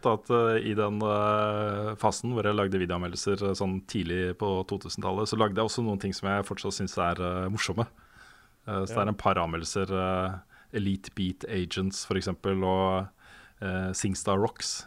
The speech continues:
Speaker 1: som jeg fortsatt tenker liksom at jeg, eh, nei, ikke, ikke, eh, det er ikke bra liksom, men, eh, jeg er fornøyd med det jeg fikk til da, med
Speaker 2: Ja.
Speaker 1: de ressur-, ressursene jeg hadde.
Speaker 2: Ja.
Speaker 1: Bare så det er nevnt, det også.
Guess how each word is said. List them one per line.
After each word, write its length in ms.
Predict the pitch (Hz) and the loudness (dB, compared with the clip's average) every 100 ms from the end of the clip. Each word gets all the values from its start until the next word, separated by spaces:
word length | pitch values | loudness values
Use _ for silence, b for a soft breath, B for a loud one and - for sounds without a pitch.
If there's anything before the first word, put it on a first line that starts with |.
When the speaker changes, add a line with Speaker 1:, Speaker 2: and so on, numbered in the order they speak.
| - | -14
Speaker 1:
som 200 | - 107 | -2 0
jeg 80 | - | 0
fortsatt 300 | 104 - - | 0 -2 0
tenker 320 | 113 - 90 | -2 -2 -4
liksom 180 | 92 90 | -2 -2
at 120 | 90 | -2
jeg, 300 | 95 87 92 87 - b b b b b b - | 0 0 -2 -6 -18 b b b b b b -14
eh, 920 | 85 85 82 85 82 85 85 90 85 80 | -12 -10 -10 -10 -12 -12 -14 -14 -14 -12
nei, 180 | - 76 - - 101 | -8 -6 -6 -8 -8
ikke, 220 | 101 123 117 - | -6 -6 -6 -8
ikke, 160 | - 110 | -6 -4
eh, 140 | 101 | -4
det 180 | - 101 | -2 -4
er 80 | - | -2
ikke 180 | 123 | -4
bra 360 | - 90 78 82 | -2 0 0 0
liksom, 240 | 98 - 151 | -2 -2 -4
men, 240 | 117 104 104 | -6 -4 0
eh, 260 | 107 107 107 | 0 0 0
jeg 60 | 104 | 0
er 40 | |
fornøyd 300 | - 101 90 | -2 -2 0
med 260 | 95 98 98 | -2 0 0
det 140 | 92 | -2
jeg 100 | 123 | -4
fikk 80 | - | -4
til 180 | 143 160 | -4 -4
da, 20 | - - | -8 -12
med 220 | 117 110 | -6 -2
Speaker 2:
Ja. 60 | 107 | 0
Speaker 1:
de 320 | 101 98 98 98 | 0 0 -2 -4
ressur-, 220 | 98 98 - | -4 -6 -2
ressursene 480 | 107 - 113 - 110 | -2 0 -2 0 2
jeg 160 | 101 | 2
hadde. 160 | 101 127 - B B B B - | 2 -4 -10 B B B B -12
Speaker 2:
Ja. 100 | 123 110 - _ _ _ _ _ _ _ | -10 -10 -16 _ _ _ _ _ _ _
Speaker 1:
Bare 120 | 110 104 | 2 4
så 100 | 120 | 6
det 120 | 113 | 6
er 60 | 117 | 6
nevnt, 300 | 113 117 - | 2 0 0
det 100 | 110 | 2
også. 260 | 98 - | 2 -4